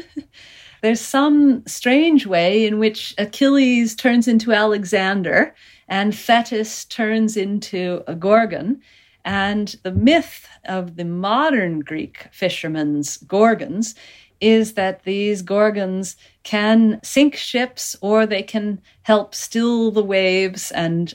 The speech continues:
uh, still the winds and assist. But if they ask you, "Does Alexander the Great still live and rule?" you must reply, "Yes," because they love Alexander. As long as Alexander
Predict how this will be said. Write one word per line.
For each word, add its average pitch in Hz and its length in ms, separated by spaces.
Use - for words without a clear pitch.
uh, 160 160
still 214 340
the 202 80
winds 170 460
and 165 180
assist. - 560
But - 320
if 269 240
they 254 240
ask 240 500
you, 202 360
"Does 196 260
Alexander 202 760
the 202 100
Great 175 420
still 202 340
live 196 260
and 180 220
rule?" 180 520
you 190 120
must 220 380
reply, 175 360
"Yes," - 600
because 175 600
they 180 160
love 233 320
Alexander. 165 920
As 170 220
long 233 300
as 190 120
Alexander 180 960